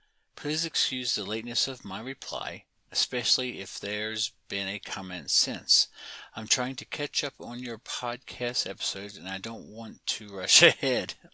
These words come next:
<clears throat> I want to savor every moment.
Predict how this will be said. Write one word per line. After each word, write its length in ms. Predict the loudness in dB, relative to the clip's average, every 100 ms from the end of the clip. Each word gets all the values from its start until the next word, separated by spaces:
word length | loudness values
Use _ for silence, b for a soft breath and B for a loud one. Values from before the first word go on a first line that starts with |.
| -6
<clears throat> 1500 | -6 -6 -14 _ _ _ _ _ _ _ -14 -6 -4 -4 -6
I 120 | -4
want 260 | -2 -4 0
to 120 | 6
savor 520 | 10 10 8 2 -2 -2
every 400 | -2 -2 -2 -2
moment. 720 | -2 -2 -4 -8 -6 -6 -6